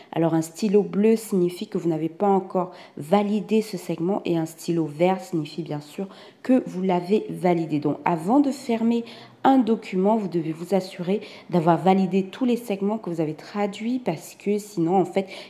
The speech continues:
ils ne vont pas être enregistrés dans la mémoire de traduction. La plupart du temps, si vous voulez fermer un document, en fait, euh, Trados va vous demander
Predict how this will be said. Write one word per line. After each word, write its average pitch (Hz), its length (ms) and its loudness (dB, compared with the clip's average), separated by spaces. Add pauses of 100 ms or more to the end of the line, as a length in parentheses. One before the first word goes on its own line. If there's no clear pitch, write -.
ils 175 60 2
ne 160 40 0
vont 175 140 4
pas 175 200 0
être 165 220 -4
enregistrés 165 560 -6
dans 175 140 0
la 156 140 -4
mémoire 175 340 4 (300)
de 190 180 6
traduction. 147 640 -6
La 135 140 -2
plupart 269 540 0
du 214 160 -4
temps, 214 240 0 (280)
si - 120 -6
vous 208 80 0
voulez 214 220 2
fermer 233 540 0
un 170 340 2
document, 196 720 0
en 175 60 2
fait, - 480 -6
euh, 156 100 0
Trados 190 440 -2
va 180 60 -2
vous 165 260 -6
demander 196 680 4